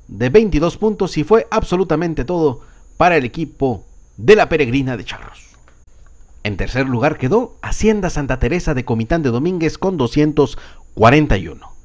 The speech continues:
Ervin López registra cala de veintidós puntos. Colean para setenta y cuatro, donde treinta y cuatro fueron de Pablo Jiménez. Terna de cuarenta y ocho con cabecero de veinticinco puntos por parte de Zeín Martínez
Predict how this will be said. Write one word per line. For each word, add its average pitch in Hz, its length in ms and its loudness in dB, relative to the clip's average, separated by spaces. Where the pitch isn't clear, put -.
Ervin 104 340 -4
López 156 320 -2
registra 120 460 -4
cala 151 240 2
de 131 80 0
veintidós 120 480 -2
puntos. 262 500 -6
Colean 135 440 4
para 131 200 2
setenta 135 340 0
y 147 60 0
cuatro, 233 400 2
donde 143 240 2
treinta 135 280 0
y 135 60 2
cuatro 254 380 2
fueron 214 320 4
de - 80 4
Pablo 226 340 2
Jiménez. 226 720 0
Terna 131 320 4
de 117 140 0
cuarenta 120 360 2
y 143 80 4
ocho 202 280 4
con 160 160 0
cabecero 143 500 4
de 139 80 4
veinticinco 127 680 0
puntos 190 320 0
por 180 220 2
parte 147 320 4
de 127 100 0
Zeín 135 320 0
Martínez 208 640 0